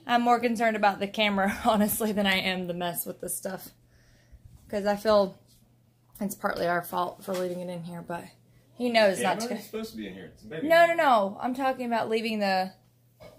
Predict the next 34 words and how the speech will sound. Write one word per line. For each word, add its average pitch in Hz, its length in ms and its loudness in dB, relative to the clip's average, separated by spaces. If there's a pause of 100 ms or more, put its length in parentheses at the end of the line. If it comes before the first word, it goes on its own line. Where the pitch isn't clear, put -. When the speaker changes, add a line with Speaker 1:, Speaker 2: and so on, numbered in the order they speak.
Speaker 1:
the 185 440 -2
Desitin 208 520 2
stuff 190 460 2
and 196 120 -2
all 190 120 2
that. 185 220 0
Like, 180 240 -4 (500)
we 254 160 2
know 240 200 10
he 240 120 4
might 214 220 4
be 202 80 -6
curious, 196 460 -2
three-year-old, 196 560 0
to 175 100 0
open 190 300 0
it 180 100 0
up. 180 380 0 (420)
But - 220 -2
the 196 100 2
fact 214 340 2
that 202 120 -4
he 196 380 -2 (200)
touched - 300 -2
the 165 60 -10
camera 208 580 2 (100)
is 180 100 -6
what 170 120 -2
I'm 202 240 2
more 175 240 0
irritated 151 480 -6
with 143 180 -8
him 147 140 -12
about. 101 420 -8